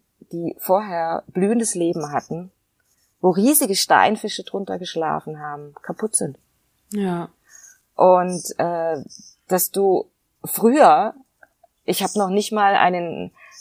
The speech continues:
Speaker 1: Common Clownfish, nein, er heißt nicht Nemo, er heißt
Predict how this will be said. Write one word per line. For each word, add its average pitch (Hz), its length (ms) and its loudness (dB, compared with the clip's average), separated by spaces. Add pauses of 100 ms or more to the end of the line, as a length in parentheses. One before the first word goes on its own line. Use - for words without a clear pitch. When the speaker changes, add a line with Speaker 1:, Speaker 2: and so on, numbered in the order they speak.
(220)
Speaker 1:
Common 196 340 4
Clownfish, 196 880 2 (220)
nein, 180 420 2
er 170 120 0
heißt 180 240 0
nicht 247 320 0
Nemo, 120 420 -2
er 147 180 0
heißt 165 280 -2